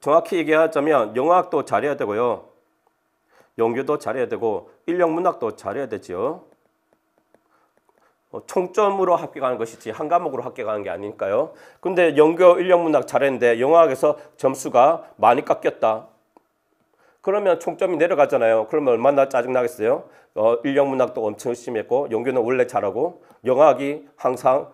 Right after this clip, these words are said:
점수 다 까먹는다. 그래서 불합격했다. 어, 이렇게 되면 안 된다는 거예요. 다음 페이지. 최근 사 학년 출제 경향 분석, 별표는 난이도, 어, 별표가 하나 있으면,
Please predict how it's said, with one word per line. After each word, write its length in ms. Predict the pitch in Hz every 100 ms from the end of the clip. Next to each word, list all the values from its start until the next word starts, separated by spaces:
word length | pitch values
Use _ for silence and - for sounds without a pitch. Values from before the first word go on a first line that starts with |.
| -
점수 260 | 117 -
다 100 | - -
까먹는다. 580 | 131 131 131 113 104 - _
그래서 240 | 160 156
불합격했다. 720 | - 147 - 123 120 - 104 - _ _ -
어, 200 | 117 123
이렇게 240 | 180 185
되면 200 | 175 131
안 80 | 98
된다는 320 | 120 120 123
거예요. 280 | 107 90 92 _ _ _ _ _ _ _ _ _ _ _
다음 180 | - 135
페이지. 340 | - 90 - _ _ _ _ _ _ _ _ _ _ _ _ _ _ _ -
최근 380 | 180 170 185
사 340 | 185 - 156 165
학년 480 | 160 160 160 170 165
출제 360 | 170 - 165
경향 380 | 156 123 131 131
분석, 600 | - 135 123 104 147 190 - _ _
별표는 500 | 139 151 151 196 190
난이도, 600 | 151 123 147 143 107 - - _ -
어, 240 | 127 123
별표가 480 | - 147 147 185 170
하나 180 | 170 175
있으면, 500 | 165 160 180 185